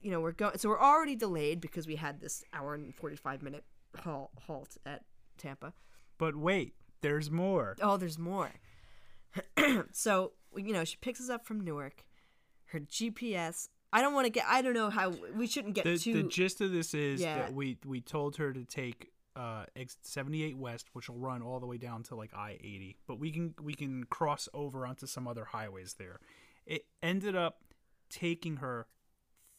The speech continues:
Speaker 2: through Newark, which we already can't stand at this point.
Speaker 1: Yeah. Uh,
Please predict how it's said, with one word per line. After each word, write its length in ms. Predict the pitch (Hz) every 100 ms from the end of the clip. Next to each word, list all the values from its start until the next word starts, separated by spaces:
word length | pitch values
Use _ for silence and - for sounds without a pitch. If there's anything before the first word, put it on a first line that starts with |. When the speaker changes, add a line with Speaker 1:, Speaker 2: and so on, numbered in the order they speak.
| -
Speaker 2:
through 380 | 196 269 269 196 - -
Newark, 560 | 139 139 110 - - - -
which 180 | 127
we 100 | 147
already 380 | 135 147 143 135
can't 300 | - 139 117
stand 340 | - 139 131 120
at 100 | -
this 140 | 98
point. 400 | - - 98 92 _ -
Speaker 1:
Yeah. 160 | 170 - _ _ _ _ _ _ 202
Uh, 180 | 190